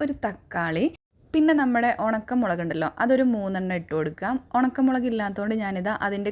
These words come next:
ക്രഷ് ഉണ്ടായിരുന്നു ട്ടോ. ഉണക്കമുളക്, ഏ, ക്രഷ് ചെയ്തത് ഒരു രണ്ട് ടീസ്പൂൺ ഇട്ട് കൊടുത്തിട്ടുണ്ട്. ഓവർ ഇട-, ഇടണ്ട ട്ടോ, എരിവ് കൂടിപ്പോവും. കുട്ടികൾക്കൊന്നും എരിവ് പറ്റൂല്ലെങ്കിൽ അതിനനുസരിച്ചിട്ട് നിങ്ങൾ യൂസ് ആക്കിയാൽ മതി.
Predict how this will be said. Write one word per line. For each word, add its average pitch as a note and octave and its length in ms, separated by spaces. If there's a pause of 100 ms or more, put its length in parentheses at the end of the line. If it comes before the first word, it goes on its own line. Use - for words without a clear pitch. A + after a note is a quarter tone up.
ക്രഷ് G#3 280
ഉണ്ടായിരുന്നു D#3+ 440
ട്ടോ. F3 280
ഉണക്കമുളക്, F#3+ 680 (180)
ഏ, G3 220
ക്രഷ് - 220
ചെയ്തത് F#3+ 360 (440)
ഒരു B3+ 160
രണ്ട് A#3 320 (120)
ടീസ്പൂൺ F#3 420
ഇട്ട് E3 180
കൊടുത്തിട്ടുണ്ട്. D#3+ 760 (340)
ഓവർ B3 300
ഇട-, G#3+ 220
ഇടണ്ട F3+ 280
ട്ടോ, E3 420
എരിവ് G3+ 300
കൂടിപ്പോവും. F#3 560
കുട്ടികൾക്കൊന്നും G#3+ 600
എരിവ് G#3+ 240
പറ്റൂല്ലെങ്കിൽ G#3 560
അതിനനുസരിച്ചിട്ട് F#3+ 760
നിങ്ങൾ F#3 180
യൂസ് A3+ 300
ആക്കിയാൽ E3 320
മതി. D#3+ 360